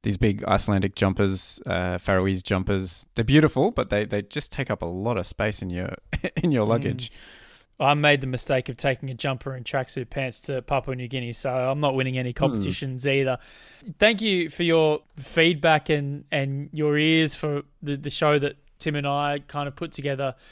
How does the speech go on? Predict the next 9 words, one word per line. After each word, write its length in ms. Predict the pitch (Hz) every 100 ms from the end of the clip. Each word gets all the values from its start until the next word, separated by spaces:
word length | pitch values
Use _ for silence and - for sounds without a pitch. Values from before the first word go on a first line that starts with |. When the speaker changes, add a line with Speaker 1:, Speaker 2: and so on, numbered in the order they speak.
| - - _
Speaker 2:
and 140 | - 139
sent 240 | 160 147
to 80 | 147
you 80 | 139
last 360 | 139 143 139
week. 380 | 147 131 - - _ -
Yeah, 360 | 156 165 165
it 100 | 165
was, 480 | 165 147 - -